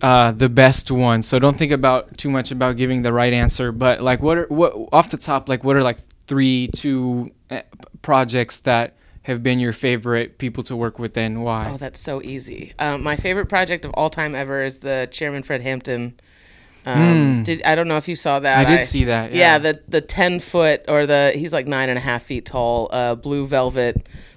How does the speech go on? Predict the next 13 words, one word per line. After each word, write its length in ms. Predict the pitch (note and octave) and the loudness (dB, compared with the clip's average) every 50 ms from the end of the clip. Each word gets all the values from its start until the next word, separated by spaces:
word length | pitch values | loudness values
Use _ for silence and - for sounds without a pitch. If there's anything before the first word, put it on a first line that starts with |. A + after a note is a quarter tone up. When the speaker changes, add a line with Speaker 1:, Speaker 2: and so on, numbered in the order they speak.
| - - | -18 -10
Speaker 2:
wooden, 720 | C#3+ C#3+ C#3+ C#3 C#3 C#3 C#3 C3+ C3 C3 B2+ B2 A2 - | -4 -2 -2 0 0 0 -2 -2 -4 -4 -6 -8 -10 -10
um, 460 | - A#2 A#2+ A2+ G#2 G2+ G2 F#2+ E2 - _ | -8 -8 -8 -8 -8 -10 -12 -14 -16 -18 _
portrait 600 | - - E3 D3+ C#3+ - - D#3 B2+ A#2+ - - - | -8 -4 -4 -4 -4 -4 -4 -2 -2 -2 -4 -6 -6
of 220 | - B2+ B2 A#2 | -6 -6 -6 -6
the 80 | B2+ C3 | -10 -10
chairman. 640 | - - C#3+ B2+ B2+ B2+ B2 A#2 A2 G#2+ A2 A2+ - _ _ _ _ _ _ _ _ | -8 -6 -4 -4 -4 -4 -6 -6 -8 -8 -10 -12 -14 _ _ _ _ _ _ _ _
I 600 | - D#3+ D#3 D#3+ D#3+ D#3+ D#3+ D#3+ D#3+ E3 D#3+ D#3 D#3 | 0 2 2 4 4 4 4 2 2 0 0 -2 -2
remember 520 | D#3+ E3+ E3+ F3 F3+ G#3 A#3 G#3+ A3 G#3 | -4 -4 -2 -2 -2 -2 0 0 -2 0
moving 300 | G3 G3+ A3 G#3+ A3+ A3 | 0 -2 -2 0 -2 -2
to 60 | G3+ - | -2 -4
Chicago 840 | - G#3 - - F3+ E3 D#3+ D#3 D3+ D#3+ D#3+ D#3 D#3 D#3 E3 E3 D#3+ _ _ _ _ _ _ _ _ _ _ - | -6 -8 -4 0 2 2 2 2 2 2 2 2 2 0 -2 -4 -8 _ _ _ _ _ _ _ _ _ _ -2
and, 680 | C#3 D#3 D#3+ D3+ D3 D3 D3 C#3+ C#3+ C#3+ D3+ C#3+ - - | 0 2 4 4 4 4 2 2 0 0 -4 -4 -4 -2
um, 600 | C#3+ C#3+ C#3 C#3 C3+ C3+ C3 B2+ B2+ A#2+ B2+ | -2 -2 -2 -2 -2 -2 -4 -4 -6 -8 -12